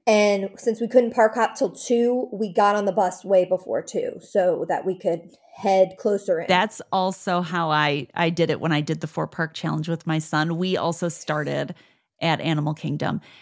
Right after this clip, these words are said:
Speaker 2: Um, I also am curious, what were the rules of your four, four park challenge? Everybody kind of does the challenge a little bit differently. Um, so I'm curious what, what the parameters were for you guys.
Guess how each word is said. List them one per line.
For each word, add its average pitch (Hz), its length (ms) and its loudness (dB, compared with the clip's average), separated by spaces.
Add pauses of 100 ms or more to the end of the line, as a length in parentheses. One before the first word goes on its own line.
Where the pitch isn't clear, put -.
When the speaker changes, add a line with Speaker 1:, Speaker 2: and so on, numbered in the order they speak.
(200)
Speaker 2:
Um, 208 380 2 (100)
I 262 140 2
also 320 400 -2
am 247 160 -2
curious, 233 480 -4
what 196 400 -6 (260)
were 220 240 0
the 202 120 -2
rules 185 640 0 (100)
of 170 140 -6
your 165 440 0
four, 156 340 -4 (140)
four 214 160 2
park 180 280 -4
challenge? - 500 -4 (120)
Everybody 392 380 -2
kind 277 260 -4
of 220 120 -6 (220)
does 202 440 -2
the 208 100 -4
challenge 175 800 -2 (300)
a 190 80 0
little 175 240 0
bit 160 440 -2
differently. 139 800 -4 (440)
Um, 165 180 0
so 233 140 -2
I'm 220 60 -2
curious 302 480 -4
what, 226 180 -2 (140)
what 202 320 -4
the 196 100 0
parameters 196 680 -4
were 165 120 -2
for 165 140 -8
you 151 240 -4
guys. - 640 -6